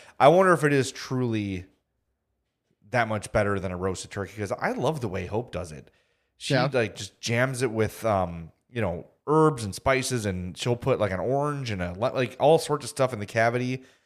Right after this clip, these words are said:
Speaker 1: and all just, like, cooks up. And I think she makes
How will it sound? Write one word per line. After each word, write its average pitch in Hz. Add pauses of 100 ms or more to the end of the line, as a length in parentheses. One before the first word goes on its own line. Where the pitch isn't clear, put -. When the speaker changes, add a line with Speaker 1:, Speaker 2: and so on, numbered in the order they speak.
(220)
Speaker 1:
and 101
all 120
just, 110
like, 104
cooks -
up. 117
And 95
I 110
think 123
she -
makes 117